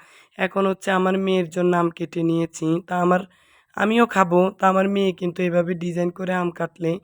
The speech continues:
অনেক বেশি পছন্দ করে। তো বাচ্চাদের রুচি অনুযায়ী এবং পছন্দ অনুযায়ী সবসময় নাস্তা তৈরি করবেন। এতে করে যে বাচ্চারা খাবার খাবে না, তারা একটু হলেও খাবার খাবে,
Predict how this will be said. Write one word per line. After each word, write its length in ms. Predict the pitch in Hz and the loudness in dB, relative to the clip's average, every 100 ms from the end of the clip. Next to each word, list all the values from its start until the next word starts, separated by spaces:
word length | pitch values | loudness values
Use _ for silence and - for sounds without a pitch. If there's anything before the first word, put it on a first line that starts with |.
| _ - _ - | _ -20 _ -6
অনেক 180 | 170 170 156 | -2 -2 -2
বেশি 240 | 165 180 | -6 -6
পছন্দ 440 | 175 170 - 165 165 | -6 -6 -4 -4 -4
করে। 280 | 170 170 156 165 _ _ _ _ | -4 -4 -4 -4 _ _ _ _
তো 60 | 185 | -4
বাচ্চাদের 480 | 180 190 - 180 190 | 0 0 0 0 0
রুচি 280 | 196 190 185 | -2 -4 0
অনুযায়ী 360 | 175 175 165 170 | 2 2 2 0
এবং 140 | 175 185 | 0 -4
পছন্দ 360 | 185 170 170 170 | -4 -4 -2 0
অনুযায়ী 420 | 175 175 165 170 | 2 2 2 0
সবসময় 480 | 175 165 - 160 170 | 0 -4 -6 -4 -2
নাস্তা 280 | 165 160 - | -2 -4 -12
তৈরি 320 | 165 175 160 | -10 -8 -8
করবেন। 360 | 156 165 147 160 - _ _ _ _ | -8 -10 -6 -6 -6 _ _ _ _
এতে 200 | 185 - 190 | -8 -6 -6
করে 240 | 190 180 | -2 -2
যে 140 | 175 185 | 0 0
বাচ্চারা 460 | 175 170 - 170 180 - _ _ _ _ _ _ - | -2 -4 -4 0 0 -2 _ _ _ _ _ _ -2
খাবার 260 | 170 175 | 2 4
খাবে 280 | 175 165 165 | 2 -2 0
না, 120 | 170 165 | 2 2
তারা 260 | 170 170 175 | 0 0 0
একটু 280 | - 175 - 170 | -4 -8 -8 -4
হলেও 220 | 165 175 | -2 -2
খাবার 340 | - 156 165 | -4 -2 -2
খাবে, 280 | 160 165 156 | -4 -8 -6